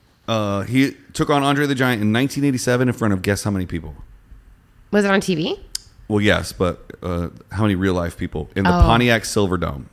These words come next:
Speaker 1: in Detroit?
Speaker 2: Oh, in Detroit?
Speaker 1: Yep.
Speaker 2: Um, seventeen thousand.
Speaker 1: Ninety thousand fans.
Speaker 2: Oh, that's the, I'm sorry.
Speaker 1: That's
Speaker 2: I
Speaker 1: the
Speaker 2: was thinking the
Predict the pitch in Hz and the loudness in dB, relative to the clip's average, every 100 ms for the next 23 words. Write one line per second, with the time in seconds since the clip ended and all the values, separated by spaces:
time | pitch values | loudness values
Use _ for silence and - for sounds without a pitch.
0 | - 85 82 - 277 80 - - 185 185 | -8 -6 0 2 4 0 -8 -4 -2 -2
1 | 175 247 392 - - - 90 196 202 202 | 0 0 0 -2 -10 -4 2 4 6 6
2 | 208 202 208 208 208 208 202 208 202 - | 4 4 4 4 4 4 4 0 -4 -12
3 | - - - _ _ - - 269 226 233 | -20 -20 -20 _ _ -10 -2 2 4 2
4 | 233 202 160 185 214 - - 98 104 113 | 0 0 0 -4 -12 -16 -6 0 2 4
5 | 123 123 120 120 - 113 113 113 107 110 | 4 2 2 -2 0 2 4 2 2 0
6 | 101 110 101 95 87 80 80 80 - - | 0 0 2 2 0 -2 -6 -10 -16 0
7 | 269 277 196 226 - 190 185 - 180 156 | 4 4 4 -4 -8 -14 -14 -16 -18 -8
8 | - 214 - 220 285 285 - | 0 0 2 2 4 4 6